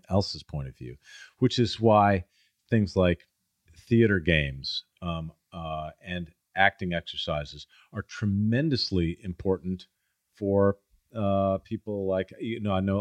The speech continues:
a lot of my friends have done programs in prison where, y-, you know, uh, an inmate will have to portray in this improvisation a prison guard, and the,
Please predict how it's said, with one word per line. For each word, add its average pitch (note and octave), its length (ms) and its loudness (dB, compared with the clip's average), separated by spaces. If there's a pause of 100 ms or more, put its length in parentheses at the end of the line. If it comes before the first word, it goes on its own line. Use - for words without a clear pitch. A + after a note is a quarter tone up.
a G2+ 60 -6
lot F#2+ 200 2
of F#2+ 80 -2 (200)
my F#2 120 -4
friends F2 320 -4
have D#2+ 180 -6
done E2+ 220 -4 (240)
programs E2 460 -6
in E2 100 -12
prison G#2 400 -2 (520)
where, F2+ 400 0 (340)
y-, E2 220 -18
you G#2 160 -4
know, E2+ 260 -2
uh, F2 640 -8
an E2+ 180 -18
inmate F#2 560 0
will F#2+ 120 -6
have F2 260 -4
to E2+ 100 -6
portray F#2 840 0
in F2 180 -8
this E2 400 -8
improvisation E2+ 840 -4
a - 60 -18
prison D3 360 0
guard, B1 380 -10 (640)
and F#2 420 2 (520)
the, E2+ 240 -8